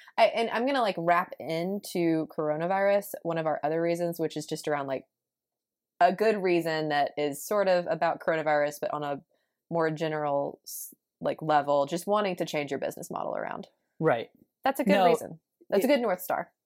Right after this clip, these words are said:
Speaker 2: Exactly. You're ready for a different business model. You have probably been doing things in person for a while, and you,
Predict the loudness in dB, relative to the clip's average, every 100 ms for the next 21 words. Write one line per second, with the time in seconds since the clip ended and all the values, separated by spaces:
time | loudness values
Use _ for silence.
0 | -6 -4 2 2 2 -4 -4 2 2 4
1 | 6 6 6 4 2 4 6 6 4 2
2 | 0 0 -2 -2 -2 -4 -2 0 2 4
3 | 4 2 2 0 -2 -8 _ -20 -20 -20
4 | _ _ 2 4 6 2 0 0 2 4
5 | 4 2 2 2 0 0 0 -2 0 -2
6 | -2 0 2 4 4 6 4 2 -4 0
7 | 0 2 0 0 -4 -14